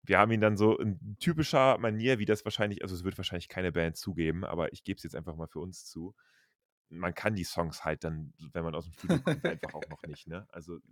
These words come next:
Speaker 1: ich, ich wette, es ist bei jeder Band so, nicht nur bei uns so, aber es ist,
Speaker 2: <laughs>
Speaker 1: ich spreche es jetzt einfach mal für uns so aus.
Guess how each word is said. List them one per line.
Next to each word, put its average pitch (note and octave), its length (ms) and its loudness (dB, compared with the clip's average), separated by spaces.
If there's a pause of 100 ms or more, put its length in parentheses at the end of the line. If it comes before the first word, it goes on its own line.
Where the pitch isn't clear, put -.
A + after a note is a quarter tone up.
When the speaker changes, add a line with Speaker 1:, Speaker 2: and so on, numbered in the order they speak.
Speaker 1:
ich, - 180 -20
ich G2 160 -10
wette, C#3 260 6
es A2 140 0
ist A#2+ 100 -12
bei G2 100 2
jeder F#2 260 4
Band E2 240 0
so, F2 60 -2
nicht F2+ 140 -4
nur F#2 120 2
bei F2 80 6
uns F2+ 260 0
so, D2+ 140 0
aber F2+ 100 6
es G#2+ 140 0
ist, - 240 -4
Speaker 2:
<laughs> - 260 -20
Speaker 1:
ich D3+ 220 4
spreche E3 320 2
es B2+ 60 -4
jetzt B2+ 120 2
einfach C3+ 180 2
mal A#2+ 120 4
für - 120 4
uns A#2 200 4
so A2 100 4
aus. A2 400 6